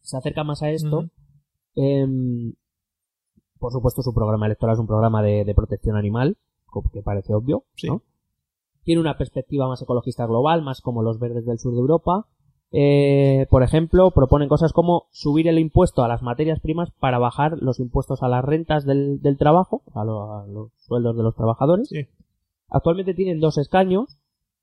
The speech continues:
Speaker 1: que es un partido animalista que tiene escaños,
Speaker 2: Sí.
Speaker 1: y las encuestas le otorgan cuatro o cinco, y las últimas semanas ha ido creciendo, o sea que últimamente tienden más hacia los cinco que hacia los cuatro.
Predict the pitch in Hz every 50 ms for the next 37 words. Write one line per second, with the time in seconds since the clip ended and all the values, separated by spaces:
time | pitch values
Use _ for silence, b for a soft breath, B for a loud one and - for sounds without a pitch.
0 | _ _ _ _ _ _ _ _ _ - 120 117 117 113 113 107 110 107 104 -
1 | 110 110 107 101 104 120 - - 123 98 110 98 95 - - 139 139 143 - -
2 | _ _ - - 156 143 135 156 - _ _ - - 160 175 180 175 165 170 147
3 | 160 156 - 190 175 147 143 156 165 180 190 196 190 _ _ - 160 165 170 -
4 | 196 185 - - 170 170 165 160 - 180 185 - - _ - 139 135 135 127 123
5 | - 147 147 156 160 160 151 - 143 127 139 151 160 160 151 139 135 135 - 139
6 | 131 - - 143 143 156 165 170 170 160 131 120 117 113 107 117 110 _ _ -
7 | - - - _ _ - - - _ - 131 135 151 147 151 147 147 139 151 147
8 | 143 135 139 147 143 - 147 131 135 135 131 123 - - 156 156 151 156 151 123
9 | 117 - 117 110 107 _ - - 98 _